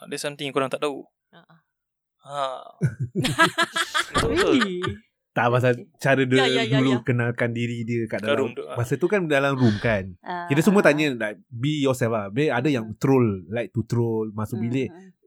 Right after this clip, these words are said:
Speaker 4: Cakap dia
Speaker 2: Hmm.
Speaker 4: dari orang Malaysia, padahal
Speaker 1: Hmm.
Speaker 4: bukan orang Malaysia.
Speaker 3: <laughs>
Speaker 4: Ah, kira, tapi dah menyampah lah, dah menyampah.
Speaker 3: Hmm.
Speaker 4: Orang tanya betul-betul,
Speaker 1: Hmm.
Speaker 4: tak nak jawab. <laughs>
Speaker 1: Akulah tu, ah.
Speaker 4: Itu dululah.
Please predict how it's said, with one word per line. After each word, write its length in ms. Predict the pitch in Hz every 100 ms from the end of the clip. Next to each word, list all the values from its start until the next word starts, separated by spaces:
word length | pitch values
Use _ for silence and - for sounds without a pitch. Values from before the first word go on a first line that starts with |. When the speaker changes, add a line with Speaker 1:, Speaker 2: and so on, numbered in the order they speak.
| _ _
Speaker 4:
Cakap 280 | - 120 120
dia 140 | 101 113
Speaker 2:
Hmm. 100 | 110
Speaker 4:
dari 100 | 104
orang 180 | 104 104
Malaysia, 260 | 123 120
padahal 320 | 120 101 113 123
Speaker 1:
Hmm. 100 | 117
Speaker 4:
bukan 160 | 104 98
orang 160 | 95
Malaysia. 300 | 98 120 -
Speaker 3:
<laughs> 1000 | 113 107 302 240 175 _ - - - 196 220
Speaker 4:
Ah, 140 | 98
kira, 180 | 104 175 180 156
tapi 180 | 147 180
dah 80 | 202
menyampah 380 | 214 233 113 117
lah, 120 | 117
dah 100 | 104
menyampah. 720 | 110 120 117 95 90 90 90 92
Speaker 3:
Hmm. 120 | 170
Speaker 4:
Orang 220 | 113 117
tanya 260 | 117 120 123
betul-betul, 420 | 110 113 117 139
Speaker 1:
Hmm. 60 |
Speaker 4:
tak 80 | 113
nak 100 | 85
jawab. 400 | 85 104 120 107 98
<laughs> 320 | - - -
Speaker 1:
Akulah 260 | 135 160 160
tu, 140 | 147
ah. 260 | 143 139 135
Speaker 4:
Itu 200 | - 107 117
dululah. 720 | 107 90 87 85 85 85